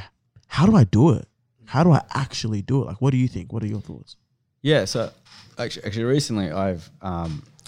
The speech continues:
Speaker 2: put some small little tactics in place. So I've, I've deleted a lot of apps off my phone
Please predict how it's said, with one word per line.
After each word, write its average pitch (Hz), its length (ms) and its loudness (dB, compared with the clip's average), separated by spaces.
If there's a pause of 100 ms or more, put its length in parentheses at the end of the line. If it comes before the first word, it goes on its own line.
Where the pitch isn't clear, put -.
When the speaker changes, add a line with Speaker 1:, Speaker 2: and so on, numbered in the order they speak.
(300)
Speaker 2:
put - 100 -12
some 95 160 -6
small 95 380 -8
little 85 160 -10
tactics - 500 -14
in 73 80 -20
place. - 400 -20 (380)
So 90 260 -12
I've, 92 80 -12 (180)
I've 92 140 -12
deleted 107 400 -8
a 98 60 -6
lot 87 220 -8
of 80 160 -10
apps 80 260 -14
off - 120 -16
my 85 60 -10
phone 98 400 -10